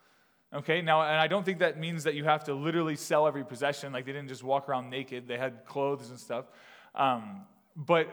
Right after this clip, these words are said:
there's this idea that complete ownership of your life, your possessions, everything that you are has to be surrendered over to Jesus. That's the only way to follow him. And, and so there's really this idea of running hard,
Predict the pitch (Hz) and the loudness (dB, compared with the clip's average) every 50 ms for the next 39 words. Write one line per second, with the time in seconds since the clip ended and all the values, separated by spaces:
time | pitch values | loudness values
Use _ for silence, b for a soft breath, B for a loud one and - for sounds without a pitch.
0 | 156 143 - 156 151 175 170 151 165 - 185 170 156 139 135 185 214 196 180 156 | -8 -16 -6 -2 0 0 0 0 0 2 2 2 2 2 2 4 4 4 4 4
1 | - - - 170 156 - - - - 156 156 196 233 226 - - - 175 170 185 | 2 -4 -6 -6 -6 -6 -8 -10 -8 -4 -2 0 -2 -2 -4 -6 -4 -2 0 0
2 | 202 220 190 196 - 165 135 - - 143 135 131 143 139 135 139 131 143 165 190 | 0 0 -2 0 0 0 0 0 0 -2 -2 0 0 0 0 0 0 2 2 2
3 | 202 196 - 170 - - 151 143 131 160 170 185 - 202 196 160 - - - 160 | 0 -2 -4 -6 -6 -6 -6 -2 2 2 2 2 0 -2 -4 -6 -4 0 2 2
4 | 170 165 180 226 226 196 226 220 214 196 196 165 170 165 165 143 143 143 143 160 | 2 2 0 -6 -6 -4 -4 -4 -4 -4 -6 -6 -4 -4 -2 2 4 4 6 4
5 | 165 - B B B B - - 170 202 208 - - 220 180 180 170 - - - | 4 0 B B B B -6 -2 -2 -2 -2 -4 -6 -6 -6 -4 -4 -4 -4 -4
6 | 160 139 139 165 180 202 208 202 180 165 156 160 151 151 151 143 127 135 185 302 | -4 -2 0 0 2 2 2 2 4 4 4 2 2 0 -4 -6 -6 -6 -6 -6
7 | 262 160 135 - - 202 220 - - 220 190 190 214 226 214 170 143 151 180 170 | -6 -8 -2 2 2 2 2 0 -2 -2 0 0 0 0 0 0 2 2 0 0
8 | - - 113 - 135 139 143 123 110 98 98 90 - - - _ _ _ _ b | -2 -6 -6 -2 0 0 0 0 -4 -8 -12 -16 -18 -20 -20 _ _ _ _ b
9 | b b b b b b b b b b b b b b 180 185 175 190 190 175 | b b b b b b b b b b b b b b 2 4 4 4 0 2
10 | - 208 202 185 185 180 151 147 180 254 294 277 247 214 - 196 180 170 156 131 | 6 6 6 8 6 4 4 2 0 0 0 2 2 2 4 4 2 2 2 2
11 | 151 180 202 202 156 165 160 151 - - B B B B 135 131 156 175 190 196 | 4 6 6 8 8 6 4 4 0 -8 B B B B -6 -2 2 2 2 2
12 | 208 208 196 185 165 - - - - - - 202 226 226 190 147 120 117 | 2 0 -2 -4 -6 -8 -12 -14 -14 -10 -4 -2 0 0 0 0 -2 -6